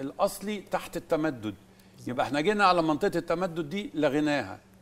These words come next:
لأن تركب شريان صناعي الدم هيمشي فيه من المنطقة السليمة فوق للمنطقة السليمة تحت، وما يخشش جوه التمدد.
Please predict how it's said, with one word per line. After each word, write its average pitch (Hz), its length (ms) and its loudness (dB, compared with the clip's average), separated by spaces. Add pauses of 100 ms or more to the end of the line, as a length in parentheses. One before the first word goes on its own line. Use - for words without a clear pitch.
(540)
لأن 131 360 -2
تركب 160 360 0
شريان 147 420 -4
صناعي 185 640 0
الدم 143 360 0
هيمشي 151 360 -2
فيه 214 300 -4 (580)
من 143 180 4
المنطقة 139 380 2
السليمة 160 420 0
فوق 208 220 0
للمنطقة 147 460 -2
السليمة 175 360 -4
تحت، 214 240 -2 (400)
وما 147 100 2
يخشش 196 280 -2
جوه 143 240 -2
التمدد. 110 440 -6